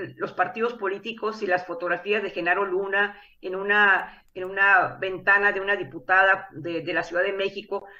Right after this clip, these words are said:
pues no, no surtió efecto, que eso, de hecho parece que los panistas la bajaron, pero,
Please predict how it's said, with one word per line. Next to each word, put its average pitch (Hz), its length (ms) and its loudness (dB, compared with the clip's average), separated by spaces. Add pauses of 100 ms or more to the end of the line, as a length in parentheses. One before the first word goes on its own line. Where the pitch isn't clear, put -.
(200)
pues 254 180 2
no, 285 320 4
no 269 160 0
surtió 269 320 -4
efecto, 269 460 0
que 190 100 -6
eso, 220 120 -8 (100)
de 208 100 0
hecho 214 140 -6
parece 214 220 0
que 202 80 0
los 190 100 -4
panistas 202 340 0
la 175 120 2
bajaron, 226 400 0
pero, 190 220 -6